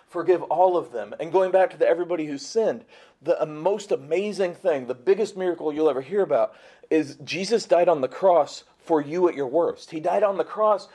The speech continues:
for everybody as a sinner. He died on the cross for everybody in the entire history of the world, in the entire future of the world. He died on the cross for everybody.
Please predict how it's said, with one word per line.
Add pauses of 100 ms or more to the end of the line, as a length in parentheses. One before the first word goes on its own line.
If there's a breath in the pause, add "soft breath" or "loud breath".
(140 soft breath)
for
everybody
as
a
sinner.
He
died
on
the
cross
for
everybody
in
the
entire
history
of
the
world, (220 loud breath)
in
the
entire
future
of
the
world.
He
died
on
the
cross
for
everybody.